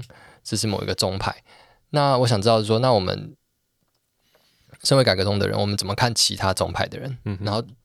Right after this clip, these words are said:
Speaker 1: 甚至我们怎么进一步跟他们在福音的事工上，或者是其他的事工上有一些合作？
Speaker 2: 嗯，我觉得不只是，嗯，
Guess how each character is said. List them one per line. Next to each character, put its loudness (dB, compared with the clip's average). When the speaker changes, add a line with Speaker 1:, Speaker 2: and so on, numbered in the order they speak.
Speaker 1:
甚 0
至 -2
我 2
们 -2
怎 -6
么 -4
进 0
一 0
步 0
跟 -2
他 -4
们 -4
在 -2
福 -4
音 -2
的 0
事 -2
工 -2
上， -4
或 -6
者 -6
是 -10
其 -6
他 -6
的 -4
事 -6
工 -8
上 -6
有 -8
一 -8
些 -6
合 -6
作？ -4
Speaker 2:
嗯， -10
我 6
觉 6
得 6
不 6
只 -4
是， 2
嗯， -4